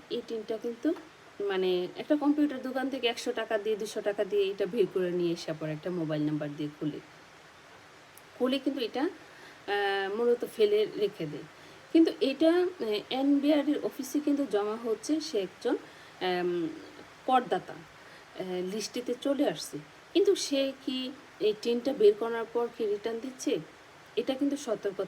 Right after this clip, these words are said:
থাকতে হবে। অনেকেই করছে না, এরকম অনেক লোক আছে বা আমার কাছে অনেক লোক এসেছে যে, "আপু, এই টিন করছিলাম আমি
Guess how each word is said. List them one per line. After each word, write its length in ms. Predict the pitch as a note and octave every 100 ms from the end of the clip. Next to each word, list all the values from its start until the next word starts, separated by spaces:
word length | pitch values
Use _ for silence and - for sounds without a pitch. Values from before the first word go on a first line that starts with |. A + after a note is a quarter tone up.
| -
থাকতে 280 | F3 -
হবে। 240 | F3 D#3+ D#3 -
অনেকেই 380 | A#3 B3+ C#4 D4
করছে 380 | D4 B3 - -
না, 180 | A3 A3+ -
এরকম 580 | G3+ A3 B3 B3+ B3+ B3+ -
অনেক 560 | A#3 C4 D4 D#4 D#4+ -
লোক 240 | A#3 A#3+
আছে 260 | A#3 G#3+ G#3+
বা 160 | F#3+
আমার 220 | F#3+ G3+ G#3
কাছে 260 | A3 -
অনেক 240 | A3 G3+ G#3
লোক 200 | G#3 G3+
এসেছে 420 | G3 - G3 A3+ A#3 - - - - - F3+
যে, 120 | A3
"আপু, 260 | G#3+ B3
এই 160 | G#3+ G#3 -
টিন 180 | A#3+ A#3+
করছিলাম 460 | B3 A#3+ A3+ A3 G#3
আমি 240 | G3+ G#3+